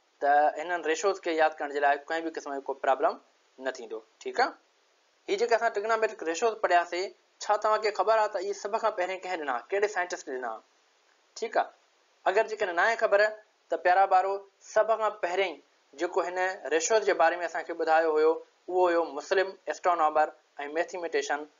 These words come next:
جنهن جو نالو هيو البتاني. ٺيڪ آهي؟ اسان جو مسلمان سائنٽسٽ هيو، اسٽرونومر ۽ ميٿا-، ميٿميٽيشن جيڪو آهي، ان جو نالو هيو البتاني، جنهن اسان کي سڀ کان پهرين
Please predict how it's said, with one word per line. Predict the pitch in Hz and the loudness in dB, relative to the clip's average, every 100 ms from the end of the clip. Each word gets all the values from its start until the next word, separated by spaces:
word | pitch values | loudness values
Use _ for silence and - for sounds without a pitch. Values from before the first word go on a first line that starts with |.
| _ _ _ | _ _ _
جنهن | 135 147 165 | -12 -6 0
جو | 165 | 0
نالو | 147 147 147 | 4 2 2
هيو | 135 139 143 - _ _ - | 0 -2 -4 -10 _ _ -4
البتاني. | 143 139 123 123 113 107 _ _ _ _ _ - | -4 -2 -4 -6 -8 -16 _ _ _ _ _ -14
ٺيڪ | - 135 | -8 0
آهي؟ | 247 247 _ _ _ _ - | 0 0 _ _ _ _ -8
اسان | 170 165 | -4 -2
جو | 156 | -2
مسلمان | 151 180 185 202 208 _ | -4 -2 0 0 -2 _
سائنٽسٽ | - 156 190 190 | -6 -4 -4 -2
هيو، | 185 180 185 - - | 0 2 0 -4 -12
اسٽرونومر ۽ | - - 175 175 175 180 185 _ - 143 | -8 0 0 2 2 2 0 _ -14 -8
ميٿا-، | 147 147 175 | -6 -2 -2
ميٿميٽيشن | 151 151 175 170 170 180 170 - _ _ _ | -2 -2 0 -2 -4 -2 -2 -4 _ _ _
جيڪو | 131 143 156 | -4 0 4
آهي، | 156 160 - _ - | 4 2 -8 _ -12
ان | 175 175 | -6 -4
جو | |
نالو | 160 151 151 | 0 2 2
هيو | 151 160 | 0 0
البتاني، | 165 165 160 151 156 151 _ _ | 0 0 -2 -6 -8 -12 _ _
جنهن | - 170 147 | -2 -2 -2
اسان | 139 147 | -6 -6
کي | 139 143 | -6 -8
سڀ | - 185 180 180 | 0 0 2 0
کان | 170 - | -4 -4
پهرين | 151 151 151 | -4 -2 -4